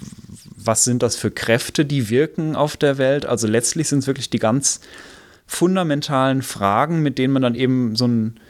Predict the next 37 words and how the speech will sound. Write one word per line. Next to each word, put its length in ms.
Modell 420
der 180
Welt 240
versucht 460
aufzubauen. 840
Und 360
da 140
ist 220
der 100
L 120
H 120
C 240
eben, 460
ja, 200
die 340
Speerspitze, 840
das, 280
womit 280
wir 80
die, 200
die 140
energiereichsten, 1080
die 80
massereichsten 760
Teilchen 580
erzeugen 640
können. 360
Also 280
quasi, 580
das 180
ist 180
quasi 220
das 180
Ende 340
von, 480
von 160
unserem 640